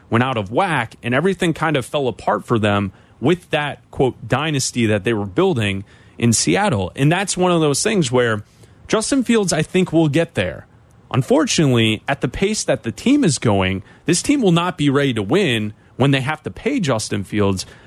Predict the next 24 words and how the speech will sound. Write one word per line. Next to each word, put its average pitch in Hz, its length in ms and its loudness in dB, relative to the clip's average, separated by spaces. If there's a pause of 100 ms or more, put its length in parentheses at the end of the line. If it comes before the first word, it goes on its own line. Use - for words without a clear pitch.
Thus, 151 200 0
they're 165 180 0
gonna 247 180 2
be 233 120 2
paying 185 320 -4
Justin 170 320 -4
Fields 170 180 0
a 127 60 2
lot 135 300 0
of 240 60 0
money, 170 440 -2 (500)
and 131 120 0
he 196 140 4
may 226 160 2
not 180 260 0
be 175 180 2
at 151 180 -4
that 131 200 -2
top - 320 -6
ten, 147 380 -2
top 139 300 -4
five 139 240 -2
level 135 360 -2
yet, 95 320 -6